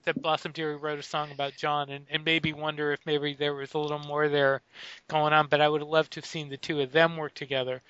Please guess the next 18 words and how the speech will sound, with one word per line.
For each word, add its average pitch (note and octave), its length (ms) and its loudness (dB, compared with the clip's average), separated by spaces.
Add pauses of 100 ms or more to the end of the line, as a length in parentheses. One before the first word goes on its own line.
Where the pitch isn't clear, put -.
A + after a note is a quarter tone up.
(420)
Um, C#3+ 420 6
and, D#3 140 4 (120)
and E3 200 2
another G#3 340 6 (500)
person A3 360 -2
that F#3 120 0
just F#3 140 -8
came G#3 280 -2
to G#3 100 -4
me F#3+ 140 -6
out E3+ 240 2
of E3 60 -6
the, D3+ 140 -2 (120)
out F3 160 6
of D#3+ 40 -8
the D3+ 80 0
blue E3+ 300 -6
completely, G#3 880 -6